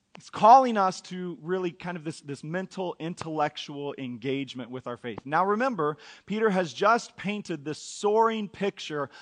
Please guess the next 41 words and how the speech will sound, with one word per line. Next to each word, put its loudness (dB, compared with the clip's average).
of 0
our 8
salvation 0
in -14
Christ, 4
the -4
new -4
life 4
that -2
is -4
ours, 4
and 4
the -6
kingdom -2
that 0
Jesus -2
is -4
still 4
to -2
bring -2
to -2
us. -10
And -2
he -2
says 6
our 8
response 0
to -2
what 8
Jesus -2
has -4
done 2
is -2
to -8
live 6
with -4
minds 4
that 0
are 0
fully -2
alert 0